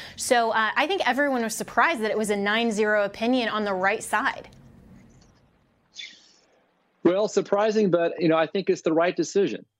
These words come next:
Speaker 2: And I think it just goes to show how egregious the actions taken by the city of Philadelphia really were here.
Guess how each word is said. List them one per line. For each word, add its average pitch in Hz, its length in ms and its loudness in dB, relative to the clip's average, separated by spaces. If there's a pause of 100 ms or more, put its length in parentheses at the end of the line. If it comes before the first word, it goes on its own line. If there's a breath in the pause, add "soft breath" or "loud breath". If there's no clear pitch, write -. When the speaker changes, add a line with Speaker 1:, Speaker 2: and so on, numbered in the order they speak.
(140)
Speaker 2:
And 120 500 2
I 131 140 -2
think 156 220 0
it 127 60 2
just 131 160 -2
goes 143 260 2
to 127 100 -2
show 123 580 0 (360)
how 156 200 -2
egregious 123 720 0
the 120 140 0
actions 110 480 -4
taken 113 380 -2
by 101 140 0
the 101 100 -2
city 110 240 0
of 95 80 -6
Philadelphia 104 600 0
really 98 260 -2
were 92 240 -2
here. 82 180 -14